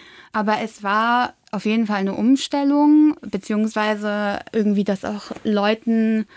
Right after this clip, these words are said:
im Umfeld zu sagen oder dass sie dann Texte von mir lesen. Ich habe ja auch ein paar, ähm, Kolumnen und Artikel dazu geschrieben, weil eben auch das sowas mega Unbekanntes ist, beziehungsweise in der Queer-Community ja auch nicht wirklich so viel vorkommt. Ähm, und viele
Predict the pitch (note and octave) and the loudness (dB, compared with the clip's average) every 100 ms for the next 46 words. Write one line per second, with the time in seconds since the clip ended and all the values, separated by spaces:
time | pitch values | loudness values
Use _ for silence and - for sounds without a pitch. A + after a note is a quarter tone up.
0 | - _ A3+ G#3+ A3+ A#3 A3 A3+ A3 - | -20 _ 2 4 6 6 4 0 -2 -4
1 | F#3+ F3 G3 G#3+ C4 C4+ C4+ A3 G#3+ G3+ | -4 0 2 2 2 0 0 0 -2 -2
2 | G#3 A3 G3 F#3+ A#3 B3 B3+ A#3 A#3 A#3 | -4 -2 -2 -2 -4 -6 -6 0 2 2
3 | A3+ A3+ A3+ F#3+ G3 G3+ G#3 F#3 F#3 G3 | 4 2 2 -2 -4 -2 -2 -2 -4 -8
4 | - G3 F#3 F3+ - F#3+ F#3 F#3+ - G3 | -4 -2 -2 -2 -2 -4 -4 -4 -2 2
5 | A3+ B3+ A#3+ F#3+ F3+ - C4+ B3 A3 - | 6 6 4 0 0 -2 0 0 -2 -4
6 | A3+ G#3+ - G#3+ G#3+ G#3+ - - G#3 A3 | -6 -4 -4 0 2 0 -2 -2 0 2
7 | A3+ A#3+ - G3+ G#3 - F#3 G3 F#3 G3+ | 0 -2 -2 -4 -6 -12 -12 -10 -10 -8
8 | G#3+ G3+ G3 A#3 B3+ A#3 - F3 - - | -4 -2 0 4 4 4 -2 -4 -4 -10
9 | - - - F#3+ F#3+ F#3+ G3+ F#3+ G3+ G3 | -10 -12 -6 0 0 0 -2 0 2 2
10 | F#3 - A#3 A3+ A3 G#3 G3+ G3+ G3 - | 0 0 -2 0 0 0 0 -2 -2 0
11 | - G#3+ - G#3 - G#3+ - - F#3+ F3+ | -2 -2 -4 -4 -4 -6 -8 -14 -8 -8
12 | - B3 - G#3 B3+ - - - - - | -4 -4 -2 0 0 -2 -10 -20 -20 -20
13 | _ _ G#3+ G3+ G#3 G#3 G3 - - G#3 | _ _ 0 0 0 -2 -4 -6 0 2
14 | G3 - A#3+ A#3 A3+ A3+ A3+ | 2 4 4 6 4 4 2